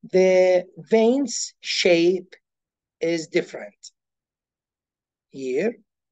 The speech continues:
by take a different shape. Let me use my pointer mouse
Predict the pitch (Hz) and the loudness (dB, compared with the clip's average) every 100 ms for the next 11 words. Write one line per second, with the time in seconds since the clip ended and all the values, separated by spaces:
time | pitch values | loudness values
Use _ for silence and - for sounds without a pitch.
0 | _ _ _ _ _ _ _ _ _ _ | _ _ _ _ _ _ _ _ _ _
1 | - 143 151 151 151 151 147 151 151 - | -12 -2 2 2 2 2 0 -6 -14 -18
2 | - 175 170 160 160 160 - - _ _ | -4 0 2 2 -2 -6 -18 -20 _ _
3 | _ _ _ - 143 - - 156 151 - | _ _ _ -10 -8 -8 -6 -8 -4 -2
4 | 139 120 - - _ _ _ _ _ _ | 0 -2 -6 -20 _ _ _ _ _ _
5 | _ _ _ _ _ _ _ _ _ _ | _ _ _ _ _ _ _ _ _ _
6 | _ _ _ _ _ _ - 147 143 - | _ _ _ _ _ _ -4 0 0 -2
7 | 143 139 139 _ _ _ _ _ _ _ | -8 -8 -10 _ _ _ _ _ _ _
8 | _ _ _ _ _ _ _ _ _ _ | _ _ _ _ _ _ _ _ _ _
9 | _ _ _ _ _ _ _ _ _ _ | _ _ _ _ _ _ _ _ _ _
10 | _ _ _ _ _ _ 156 147 - 139 | _ _ _ _ _ _ -8 -6 -6 -4
11 | 135 - 170 175 160 147 165 165 196 - | -4 -2 -2 -2 -4 -2 -2 -2 -8 -14